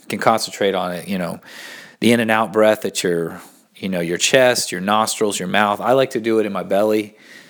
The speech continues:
uh, what they call in, uh, yoga, the dantian. So sort of that, uh, a few inches below your navel, would really considered to be the center of your body. So I think it, it really helps to, uh,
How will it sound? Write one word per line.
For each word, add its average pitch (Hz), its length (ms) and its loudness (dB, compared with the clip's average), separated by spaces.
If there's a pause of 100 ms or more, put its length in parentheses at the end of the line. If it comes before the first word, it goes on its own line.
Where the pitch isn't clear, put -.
(200)
uh, 98 320 0
what 95 140 -4
they 98 80 -2
call 104 380 4
in, 87 220 -6
uh, 76 360 -6
yoga, 104 420 2
the 90 260 -2
dantian. 104 880 -2 (560)
So - 240 2
sort 107 280 2
of 95 80 0
that, 95 240 2
uh, 71 200 -6
a 85 80 -2
few 110 240 0
inches 107 300 -4
below 98 260 2
your 98 140 -2
navel, 107 640 0 (420)
would 104 140 -4
really 107 280 4
considered 98 580 0
to 101 80 -6
be 101 160 0
the 92 120 0
center 117 580 0
of 113 100 0
your 117 100 -2
body. 113 360 2
So 101 200 -2
I 98 80 -2
think - 260 -4
it, 101 160 -4
it 101 160 -6
really 101 320 -2
helps - 440 -2
to, 92 340 -4
uh, 85 280 -6